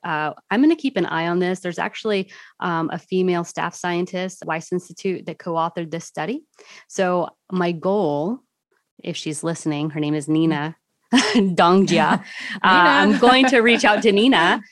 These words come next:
Speaker 1: to see if she would be on the show, uh, and explain a little bit more about what's going on with the study and, um,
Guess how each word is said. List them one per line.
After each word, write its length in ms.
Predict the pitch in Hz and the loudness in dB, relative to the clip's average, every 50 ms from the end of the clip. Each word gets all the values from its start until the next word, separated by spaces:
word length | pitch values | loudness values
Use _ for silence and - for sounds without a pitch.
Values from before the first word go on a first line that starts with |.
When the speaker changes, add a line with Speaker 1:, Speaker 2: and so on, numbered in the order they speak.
| - - - - - | -20 -20 -20 -2 0
Speaker 1:
to 100 | 240 226 | 0 0
see 260 | 226 - - 220 214 | 2 0 -2 2 2
if 80 | 202 196 | 2 2
she 180 | - - 202 196 | 0 -4 -2 -2
would 160 | 190 185 170 | -2 -2 -2
be 140 | 180 180 180 | -4 -4 -2
on 120 | 175 170 | -2 -2
the 80 | 170 170 | -4 -4
show, 500 | - - 175 165 160 160 165 160 - - - | -6 -6 -4 -4 -4 -4 -4 -6 -8 -8 -8
uh, 300 | 175 165 156 151 151 - - | -6 -4 -4 -4 -6 -6 -8
and 320 | - 160 156 156 156 156 - | -10 -8 -6 -4 -4 -4 -4
explain 560 | 160 - - - - 165 160 160 160 156 160 | -6 -14 -16 -10 -6 -6 -4 -2 -2 -2 -2
a 40 | 156 | -4
little 160 | 147 156 151 | -4 -6 -8
bit 120 | 151 156 - | -8 -8 -6
more 180 | 160 156 156 | -6 -6 -6
about 220 | 151 156 156 151 151 | -4 -4 -6 -6 -6
what's 200 | 160 156 - - | -10 -12 -12 -14
going 280 | - 160 156 151 156 | -12 -10 -8 -8 -8
on 120 | 156 151 151 | -6 -6 -8
with 120 | 151 151 | -8 -8
the 80 | 156 151 | -12 -14
study 500 | - - - 165 156 156 156 156 151 156 | -12 -8 -8 -8 -6 -6 -6 -6 -6 -8
and, 360 | 151 147 147 151 151 147 147 | -8 -6 -6 -6 -6 -6 -6
um, 460 | 143 151 151 147 151 156 151 - - | -8 -8 -8 -8 -8 -8 -10 -10 -14